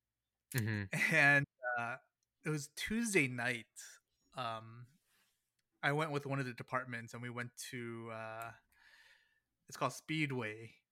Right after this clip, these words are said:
Speaker 2: It's like a, it's a bougie gas station.
Speaker 1: Okay,
Speaker 2: It's,
Speaker 1: yeah,
Speaker 2: it's a
Speaker 1: yeah,
Speaker 2: gas
Speaker 1: yeah.
Speaker 2: station, but they have, like, food. And so I got nachos, and I was gonna eat it, but then, like, something came up, I had to go and, like,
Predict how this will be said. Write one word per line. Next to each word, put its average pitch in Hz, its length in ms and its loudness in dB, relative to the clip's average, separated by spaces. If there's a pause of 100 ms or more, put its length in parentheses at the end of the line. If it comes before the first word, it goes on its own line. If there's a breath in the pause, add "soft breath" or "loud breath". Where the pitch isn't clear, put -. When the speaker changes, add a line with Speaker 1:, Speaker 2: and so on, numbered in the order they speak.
Speaker 2:
It's - 180 -8
like 131 180 -4
a, 113 240 -4 (1400 loud breath)
it's - 100 -8
a 143 40 0
bougie 139 840 0 (640)
gas 117 220 0
station. 147 540 0 (280)
Speaker 1:
Okay, 110 460 6 (220)
Speaker 2:
It's, 107 100 8
Speaker 1:
yeah, - 20 8
Speaker 2:
it's 104 100 8
a 101 40 8
Speaker 1:
yeah, 104 60 8
Speaker 2:
gas 101 220 12
Speaker 1:
yeah. - 0 -
Speaker 2:
station, 139 280 2
but - 160 -8
they 135 140 -10
have, 151 120 6
like, 117 180 -2 (100)
food. 113 400 -8 (840 loud breath)
And 151 120 -2
so 170 80 6
I 147 60 8
got 143 240 8
nachos, 120 640 0 (500)
and 139 360 4
I 139 40 8
was 156 100 4
gonna 147 280 2
eat 180 180 2
it, 139 140 2
but - 160 -8
then, 131 160 2
like, 113 180 -6
something 143 300 -2
came 127 240 -8
up, 127 140 -2
I 123 60 0
had 117 120 -6
to 117 60 -10
go 117 420 -6
and, 110 100 -14
like, 117 160 -18